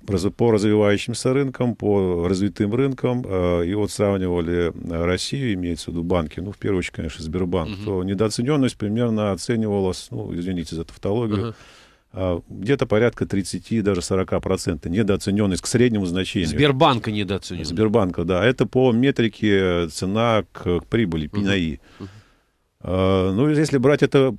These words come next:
Speaker 1: при, э, уровне цены Сбербанка, девяносто с небольшим.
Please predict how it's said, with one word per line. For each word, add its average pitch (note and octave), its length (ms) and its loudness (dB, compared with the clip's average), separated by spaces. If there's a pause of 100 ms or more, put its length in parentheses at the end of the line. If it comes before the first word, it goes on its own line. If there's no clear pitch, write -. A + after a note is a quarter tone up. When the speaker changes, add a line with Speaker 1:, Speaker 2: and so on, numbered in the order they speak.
(200)
Speaker 1:
при, C3 260 4
э, C#3 60 2
уровне A2+ 580 4
цены B2 260 2
Сбербанка, A#2+ 560 2
девяносто G#2+ 480 0
с - 80 -8
небольшим. G2 640 0